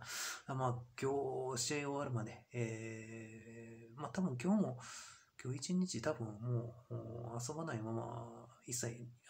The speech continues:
遊ばないまま零時ゼロゼロまで迎えると思います。まあまあ、まだ晩ご飯食べてませんし、まあ、報道ステーションを見たりだとかで、まあ、フェイクニュースとかだったら、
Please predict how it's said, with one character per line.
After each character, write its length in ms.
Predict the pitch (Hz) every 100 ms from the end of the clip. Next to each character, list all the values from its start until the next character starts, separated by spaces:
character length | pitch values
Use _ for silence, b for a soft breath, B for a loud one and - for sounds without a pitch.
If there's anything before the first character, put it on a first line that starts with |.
| 127
遊 60 | 151
ば 80 | 160
な 100 | 131
い 40 |
ま 160 | 127 160
ま 80 | 139
零 180 | 143 120
時 140 | -
ゼ 100 | 107
ロ 100 | 104
ゼ 140 | 113
ロ 1040 | 127 104 104 110 110 113 113 117 113 113 117
ま 100 | 135
で 100 | 120
迎 300 | 123 120 160
え 40 |
る 100 | 160 160
と 120 | 104
思 280 | 113 151 170
い 80 |
ま 120 | 160 156
す。 220 | - 120 B B B _
ま 100 | 143
あ 40 | 120
ま 120 | 117
あ、 20 |
ま 140 | 113 123
だ 80 |
晩 300 | 123 135 135
ご 80 | 135
飯 260 | 123 120 98 101 104 110
食 120 | 113
べ 60 | 110
て 140 | - 113
ま 180 | 113 110
せ 140 | 107
ん 160 | 110 101
し、 300 | - 95 - B B B B B -
ま 100 | 139
あ、 20 |
報 320 | 120 - 135 127
道 400 | 120 117 113 120
ス 100 | -
テ 80 |
ー 100 | 110
シ 140 | - 107
ョ 40 |
ン 280 | 101 104 120
を 60 | 117
見 160 | 117
た 160 | 120 98
り 220 | 104 104
だ 100 | 107
と 120 | 101
か 100 | -
で、 60 | 117
ま 120 | 156
あ、 60 | 123
フ 80 | 165
ェ 40 |
イ 40 |
ク 140 | 180 202
ニ 60 |
ュ 40 | 175
ー 20 |
ス 80 | -
と 80 | -
か 100 | 104
だ 80 |
っ 100 | -
た 120 | - 104
ら、 160 | -